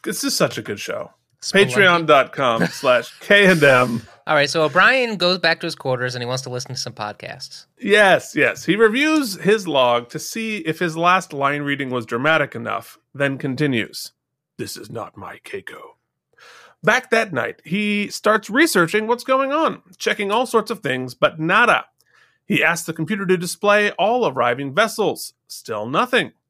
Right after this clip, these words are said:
Speaker 1: He replicates some coffee that they very cleverly put out of camera view.
Speaker 2: <laughs> So
Speaker 1: So
Speaker 2: they didn't
Speaker 1: we
Speaker 2: have to do an
Speaker 1: didn't
Speaker 2: effect. They're like, "Yeah,
Speaker 1: didn't
Speaker 2: not
Speaker 1: have
Speaker 2: this
Speaker 1: to do
Speaker 2: time."
Speaker 1: the V F X.
Speaker 2: Yep. I mentioned
Speaker 1: Uh,
Speaker 2: that too.
Speaker 1: good shot, smart work, saves, saves some dough there.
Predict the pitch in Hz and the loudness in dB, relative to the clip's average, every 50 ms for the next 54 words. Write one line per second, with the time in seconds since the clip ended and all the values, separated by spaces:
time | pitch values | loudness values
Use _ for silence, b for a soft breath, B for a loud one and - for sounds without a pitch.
0 | _ _ _ b b b b b b 277 294 254 285 277 269 277 262 - 254 262 | _ _ _ b b b b b b -2 2 4 4 4 4 2 -2 -2 -2 -2
1 | 254 - - 247 240 226 - - 262 294 339 330 - - 127 131 180 - - _ | -2 -2 -2 -4 -4 -4 -4 -4 -2 -2 -2 -2 -4 -6 -6 -6 -8 -10 -12 _
2 | - 160 165 175 165 190 185 175 160 208 247 320 359 - - - - 277 320 311 | -6 -4 -2 -2 0 0 -2 0 2 2 2 2 2 -2 -8 -4 0 0 2 2
3 | 247 202 175 165 160 160 160 _ - 247 269 262 - 190 196 208 202 185 175 - | 2 2 2 2 0 0 -2 _ -4 -4 -2 -2 0 0 0 2 0 -4 -6 -10
4 | - - 208 247 277 240 190 160 131 120 123 110 107 107 107 101 - - - 143 | -10 -6 -6 -6 -4 -2 -2 -2 -2 -2 -6 -8 -8 -8 -8 -8 -8 -4 -2 0
5 | 139 135 139 - 180 208 180 185 175 175 175 165 139 135 131 151 143 117 - - | 0 2 2 2 0 0 0 -2 -2 0 0 0 0 -2 -2 -2 -2 -2 -4 -8
6 | - - 127 127 123 123 123 123 - 214 254 262 214 196 233 233 - - 208 180 | -14 -10 -8 -8 -8 -8 -6 0 0 2 2 2 2 2 2 2 2 0 0 2
7 | 202 202 196 190 190 175 170 170 165 156 160 - 135 139 143 139 147 139 - B | 2 2 2 2 0 0 0 2 2 2 0 -2 -4 -4 -4 -6 -8 -8 -10 B
8 | B B B B B B B B 143 139 135 135 131 139 131 127 123 113 113 - | B B B B B B B B -8 -6 -6 -4 -2 0 0 2 2 0 -2 -4
9 | 131 117 117 - _ _ _ _ _ _ _ _ _ _ _ - 196 233 233 - | -8 -14 -16 -18 _ _ _ _ _ _ _ _ _ _ _ 2 2 2 2 2
10 | - 196 175 165 165 151 - _ _ - - - - - - 165 165 180 190 - | 0 2 4 4 4 2 -2 _ _ -14 -12 -12 -10 -8 -4 0 2 2 2 2
11 | 156 151 156 147 143 139 - - _ _ _ _ _ _ _ _ - - - - | 2 0 2 2 0 -2 -6 -16 _ _ _ _ _ _ _ _ -20 -16 -10 -6
12 | 175 185 202 190 - - _ - - - - 254 311 330 330 - 339 320 320 302 | -4 -4 -6 -6 -10 -18 _ -20 -12 -6 -4 -4 -4 -4 -4 -4 -2 0 0 2
13 | 330 359 370 262 196 139 127 - | 2 2 0 0 -2 -2 -4 -6